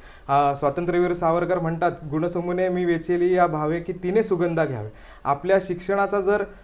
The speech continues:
अ, आपल्या मातृभूमीसाठी उपयोग झाला नाही, आपल्या वेळेचा जर मातृभूमीसाठी उपयोग झाला नाही, तर ते व्यर्थ आहे.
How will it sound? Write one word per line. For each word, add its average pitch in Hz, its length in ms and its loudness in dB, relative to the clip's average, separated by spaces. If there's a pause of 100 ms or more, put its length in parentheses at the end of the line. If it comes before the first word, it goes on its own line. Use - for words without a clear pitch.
(120)
अ, - 40 -14
आपल्या 160 540 2
मातृभूमीसाठी 214 840 2
उपयोग 180 300 2
झाला 147 240 -2
नाही, 139 140 0
आपल्या 165 280 2
वेळेचा 175 320 2
जर 185 140 0
मातृभूमीसाठी 185 760 0
उपयोग 175 260 -2
झाला 151 240 -2
नाही, 135 200 -6
तर 160 100 -4
ते 190 160 0
व्यर्थ 175 320 4
आहे. 143 280 6